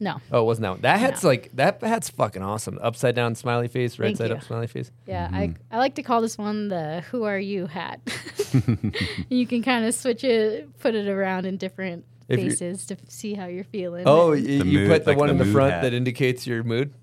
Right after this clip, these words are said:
Speaker 1: Uh, not always, but sometimes it just ends up wherever. But it's, you can if you want to.
Speaker 2: Mm.
Speaker 1: Um, but yeah, so with Cole,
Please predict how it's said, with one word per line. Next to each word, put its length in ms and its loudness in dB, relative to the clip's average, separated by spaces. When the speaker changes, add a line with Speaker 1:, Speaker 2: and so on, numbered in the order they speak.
Speaker 1:
Uh, 320 4
not 260 4
always, 420 2
but 120 -2
sometimes 380 -4
it 80 -8
just 320 -4
ends 220 -4
up 180 -6
wherever. 540 -2
But 300 -4
it's, 340 -8
you 100 -2
can 480 -4
if 140 -8
you 120 -4
want 320 -8
to. 160 -6
Speaker 2:
Mm. 420 -4
Speaker 1:
Um, 680 2
but 140 4
yeah, 220 6
so 360 4
with 220 2
Cole, 420 4